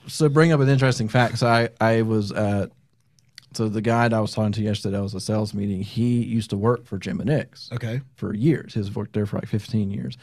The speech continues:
Speaker 2: Okay, Jim
Speaker 1: And
Speaker 2: and Nick's is a barbecue restaurant out of Birmingham, and I don't know how far it reaches.
Speaker 1: Yeah, I don't either. And they have a ton of locations, high respect in the Birmingham area,
Speaker 2: Right.
Speaker 1: like, one of those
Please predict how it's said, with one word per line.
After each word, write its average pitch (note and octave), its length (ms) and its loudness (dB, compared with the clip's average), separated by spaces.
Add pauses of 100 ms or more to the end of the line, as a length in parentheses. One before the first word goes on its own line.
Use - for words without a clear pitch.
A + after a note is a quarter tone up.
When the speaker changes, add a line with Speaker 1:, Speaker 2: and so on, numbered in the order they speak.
(100)
Speaker 2:
Okay, F#2 160 -10
Jim C3+ 140 2
Speaker 1:
And D3+ 80 4
Speaker 2:
and D3+ 80 2
Nick's D3 160 0
is B2+ 120 -4
a A#2+ 60 -2
barbecue A#2+ 400 -2
restaurant A2 520 -4
out G2+ 120 -8
of F#2+ 80 -8
Birmingham, G2+ 500 -4
and F#2 80 -4
I F#2+ 60 -6
don't F#2 160 -8
know F#2 160 -8
how F#2 160 -8
far E2+ 320 -8
it - 80 -12
reaches. - 460 -14
Speaker 1:
Yeah, C#3+ 160 6
I - 20 6
don't C3+ 140 6
either. A#2 140 2
And B2 140 -2
they B2+ 40 4
have C3+ 140 6
a B2+ 40 4
ton C#3+ 180 2
of C#3+ 60 4
locations, B2 840 0 (180)
high C#3+ 340 4
respect C3 520 4
in A#2+ 80 2
the A2+ 60 2
Birmingham A2 500 4
area, A2 420 2
Speaker 2:
Right. F2+ 80 -4
Speaker 1:
like, G2 360 -4 (440)
one B2+ 220 6
of A#2 100 4
those G#2+ 320 2